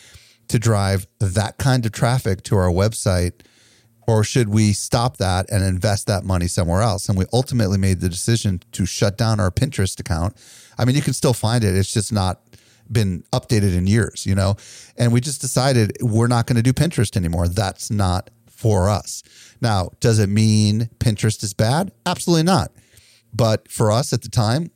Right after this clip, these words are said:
you know, we're a B two B company and it wasn't working for us. So we made that decision and we had the data.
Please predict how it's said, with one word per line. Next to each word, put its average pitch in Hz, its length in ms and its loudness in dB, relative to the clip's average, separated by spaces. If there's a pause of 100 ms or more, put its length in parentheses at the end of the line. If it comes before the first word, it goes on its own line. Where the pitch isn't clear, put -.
you 135 60 2
know, 139 140 2
we're 98 160 4
a 95 40 2
B 104 200 2
two 98 80 0
B 98 100 2
company 139 480 0
and 110 140 2
it 95 80 2
wasn't 101 380 0
working 110 280 -2
for 127 180 0
us. 170 240 0 (360)
So - 160 0
we 113 100 6
made 127 280 2
that 123 200 2
decision 110 540 0
and 98 160 2
we 110 100 4
had 117 320 0
the 117 80 2
data. 110 360 0